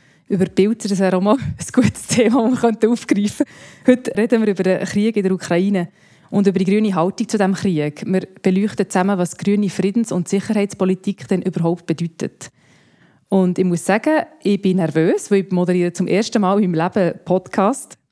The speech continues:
Dir, Marionna, geht es sicher anders, weil du bist das Reden in der Öffentlichkeit ja extrem gewöhnt. Also du bist mit allen Wasser gewaschen. Und heute ist es sicher da in unserem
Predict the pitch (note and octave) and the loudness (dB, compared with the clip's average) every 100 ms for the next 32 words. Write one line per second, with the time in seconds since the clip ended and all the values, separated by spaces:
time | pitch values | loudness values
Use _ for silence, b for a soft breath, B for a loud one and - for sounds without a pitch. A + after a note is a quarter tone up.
0 | _ _ G3 G#3 G3+ F3 F3+ G#3+ E3 E3 | _ _ 0 2 2 0 0 0 -2 -2
1 | A3 - G3 - - - D3 F3 G#3+ G3+ | -2 -2 -2 -2 -2 0 0 0 0 -2
2 | E3+ F3+ F3+ - - _ - - F3 F3+ | 0 0 -2 -6 -16 _ -12 0 0 2
3 | E3+ E3+ E3+ F#3+ F#3+ - E3+ - D#3+ - | 0 0 -2 -4 -2 -2 -2 0 -4 -6
4 | _ _ _ - E3+ - D#3+ E3+ F3 D#3 | _ _ _ -6 -6 -4 -2 0 0 0
5 | F3 C#4+ - F3 D#3 F3+ E3 E3+ C#3+ D3+ | 0 -2 -4 -4 -2 -2 -2 -2 -2 -2
6 | F#3 F#3 F#3+ - G#3 G3+ - D#4 - b | 0 -2 -4 -4 -2 -2 -2 -6 -6 b
7 | b b b b b b - C4 C4+ C4 | b b b b b b 2 4 4 0
8 | - _ F3 G3+ G#3 G#3 F#3+ F3 F#3+ G3+ | -8 _ 0 0 2 -2 0 -2 -2 -2
9 | - G3 F3+ F#3 F#3 F#3+ F3 D#3 | -2 0 2 2 0 0 -4 -4